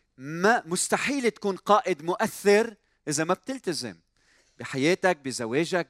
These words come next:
ببيتك، بشغلك، بوعظك، بتعليمك، بخدمتك، بعم-، شو ما كانت وظيفتك،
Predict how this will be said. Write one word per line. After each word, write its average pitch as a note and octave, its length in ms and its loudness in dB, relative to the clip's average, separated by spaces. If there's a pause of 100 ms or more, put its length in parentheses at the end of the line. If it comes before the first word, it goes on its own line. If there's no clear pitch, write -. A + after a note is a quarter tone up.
ببيتك، D3+ 500 -2
بشغلك، D#3+ 800 0 (380)
بوعظك، D3+ 500 2
بتعليمك، C#3 840 -2 (140)
بخدمتك، D#3 1040 -4
بعم-، B2+ 360 0 (240)
شو - 160 -10
ما B3+ 100 0
كانت A#3 400 -2
وظيفتك، D#3+ 640 -2